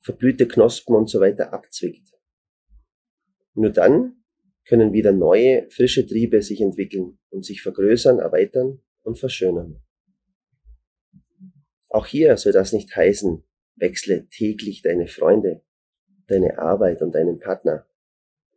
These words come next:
Nein, aber prüfe stets, was sich lange bindet, weil du wirst in gewissen Bereichen ein Teil davon.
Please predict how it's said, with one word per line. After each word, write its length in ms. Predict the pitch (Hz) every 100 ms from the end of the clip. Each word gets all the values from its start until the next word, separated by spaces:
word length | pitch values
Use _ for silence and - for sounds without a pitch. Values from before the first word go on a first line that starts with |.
| _ _ _ _
Nein, 460 | 78 85 104 85 - _ _ _ _ _ _ _ _ _
aber 480 | 98 82 78 73 -
prüfe 380 | 120 139 165
stets, 760 | 151 - 101 127 - - - _ -
was 220 | 98 92
sich 160 | - -
lange 240 | 82 107
bindet, 440 | 107 104 92 - _ _ _ _ _ _ _ _ -
weil 100 | 95
du 140 | 95
wirst 280 | 95 143 -
in 100 | 104
gewissen 420 | 95 92 117 120
Bereichen 480 | 98 90 87 104 120
ein 140 | 110
Teil 180 | 107 90
davon. 460 | 90 85 - -